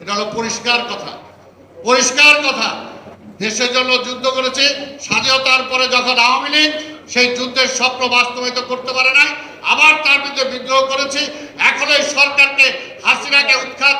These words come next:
করে এই সরকারকে আমরা বসাইছি। আমরা চাই আপনি ঠিক মতো সবকিছু করেন, নাহলে কিন্তু সবকিছুই মনে রাখবেন, জবাবদিহিতার বাইরে কেউ নাই। সময় আছে, আমরা সময় দিতে চাই।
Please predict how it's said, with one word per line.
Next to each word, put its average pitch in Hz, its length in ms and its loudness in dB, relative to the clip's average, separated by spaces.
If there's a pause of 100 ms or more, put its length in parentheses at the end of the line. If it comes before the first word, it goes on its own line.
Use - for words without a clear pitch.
করে 247 260 -2 (240)
এই 233 140 0
সরকারকে 247 560 -2
আমরা 226 200 -2
বসাইছি। 208 800 -8
আমরা 202 300 -4 (100)
চাই 220 380 2 (340)
আপনি 180 400 -6
ঠিক 196 200 -14
মতো 190 240 -10
সবকিছু 180 480 -14
করেন, 165 340 -10 (340)
নাহলে 175 200 -2
কিন্তু 190 260 -10
সবকিছুই 208 680 -6
মনে 190 260 -8
রাখবেন, 165 340 -8 (420)
জবাবদিহিতার 185 800 -2
বাইরে 170 400 -6
কেউ 156 140 -8
নাই। 143 260 -8 (1300)
সময় 196 300 -4
আছে, 202 280 2 (360)
আমরা 175 220 -8
সময় 208 320 -2
দিতে 208 260 -6
চাই। 226 260 0